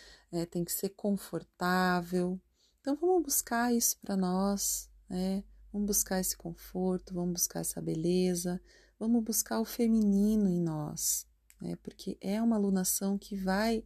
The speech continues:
ao mesmo tempo que chamar a gente pra um aterramento,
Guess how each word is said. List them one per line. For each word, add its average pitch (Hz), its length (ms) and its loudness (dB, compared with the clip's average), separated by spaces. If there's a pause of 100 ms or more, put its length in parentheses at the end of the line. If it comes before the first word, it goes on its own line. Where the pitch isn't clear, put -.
(120)
ao 190 80 -2
mesmo 202 240 2
tempo 190 380 -2
que - 100 -16
chamar 196 380 0
a 240 80 4
gente 202 300 0
pra - 120 -6
um 175 60 0
aterramento, 180 880 -4